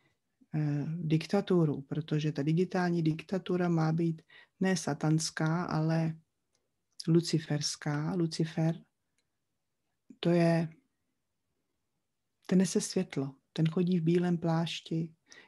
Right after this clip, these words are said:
je naprosto čistý, je naprosto ekologický a naprosto digitální, protože všechno bude perfektní.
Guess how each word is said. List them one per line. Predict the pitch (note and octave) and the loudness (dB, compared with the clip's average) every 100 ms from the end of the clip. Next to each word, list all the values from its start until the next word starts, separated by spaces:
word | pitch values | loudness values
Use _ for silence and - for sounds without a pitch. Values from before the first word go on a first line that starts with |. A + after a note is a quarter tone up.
| - | 0
je | E3+ | 2
naprosto | F3 F3+ E3 - | 2 0 -4 -4
čistý, | E3+ - D#3+ - - D#3 E3+ F3+ _ _ - - - | -4 -4 -6 -8 -4 -2 -2 -8 _ _ -20 -20 -2
je | E3+ | 0
naprosto | E3+ F#3+ - - | 0 -2 -4 -4
ekologický | - D#3+ E3+ D#3+ D#3 E3 D#3+ - - D#3+ D3+ D#3 E3+ _ _ _ _ _ _ _ _ _ _ _ _ _ _ _ _ _ _ _ _ _ _ _ _ _ _ _ _ _ _ _ _ _ _ _ _ _ - | -2 0 2 4 4 0 -2 -10 -6 -4 -4 -6 -8 _ _ _ _ _ _ _ _ _ _ _ _ _ _ _ _ _ _ _ _ _ _ _ _ _ _ _ _ _ _ _ _ _ _ _ _ _ -12
a | D#3 | -8
naprosto | D#3+ - - - | -6 -6 -6 -2
digitální, | E3 D3 D#3+ D#3+ C#3 C#3+ D#3 | 0 0 -2 -2 -4 -4 -4
protože | D#3+ - D#3 D#3+ | -4 -2 0 0
všechno | D#3+ D#3+ E3 D#3+ | 0 -2 2 2
bude | D#3 | 2
perfektní. | D#3 D3+ - D#3+ - - E3 D#3+ | 0 -4 -6 -12 -10 -8 -6 -8